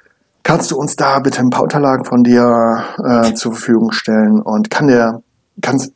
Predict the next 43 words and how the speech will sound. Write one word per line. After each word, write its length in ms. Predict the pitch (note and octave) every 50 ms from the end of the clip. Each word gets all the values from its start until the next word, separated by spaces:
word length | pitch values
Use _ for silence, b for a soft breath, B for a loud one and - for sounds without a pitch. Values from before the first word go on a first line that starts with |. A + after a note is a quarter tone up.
| _ - -
kann 160 | B4+ C#3+ D3
der 360 | C#3+ C3+ C3 C3 B2+ - -
ein 100 | - B2
Türschild 480 | - - - F#3 F3+ F#3 - F3 E3 E3
bei 100 | D#3 C#3+
dir 160 | C3+ C#3 D3
bekommen?" 680 | C3+ C3+ A#2 - - B2+ B2+ B2 B2 B2 B2 B2 B2 - _ _ B B B B B B B
Und 100 | - B2
dann 80 | A#2+ B2
komme 180 | C#3+ C#3+ D3+
ich 60 | -
einen 100 | - -
Tag 160 | - - - -
vorher 240 | - - C#3+ C3+
mal 160 | B2+ A#2+ A#2 A2+
mit 140 | G#2+ G#2+
dem 100 | G#2 -
hin, 180 | C3 C#3+ F3+ F#3+
dass 100 | D#3+ -
deine 400 | - A2 G#2+ G#2+ G#2 G#2 - - -
Kollegen 400 | - - A#2+ C3 C#3 C3+ C#3 C3
eben 220 | - A#2+ A2+ A2 G#2+
Bescheid 340 | G#2+ - - E3 F3+ F3
wissen, 180 | E3+ D#3 - D3 A#2
wer 80 | G2+
es 100 | F#2+ -
ist, 220 | - E2 E2 - -
das 100 | - -
Gesicht 300 | - A2+ A#2+ C#3 C3 -
schon 100 | - B2+
mal 80 | A#2+
gesehen 400 | A#2+ A#2 A2+ A2 A2+ A2 G#2+ G#2+
haben 280 | G#2+ G2+ G2+ G2 - G2
und 440 | G2+ _ _ - - - - - A2
dass 100 | G#2 -
er 120 | G2 F#2+
selber 240 | G2+ A2 G#2+ G2+ G2
auch 180 | B2 B2+ - -
weiß, 240 | A2+ A#2 A#2 A#2
wie 140 | - _ -
das 180 | - A2 G#2+ -
Büro 320 | - - - G#2 A2 -
ist. 240 | D#2+ G2 G2+ - -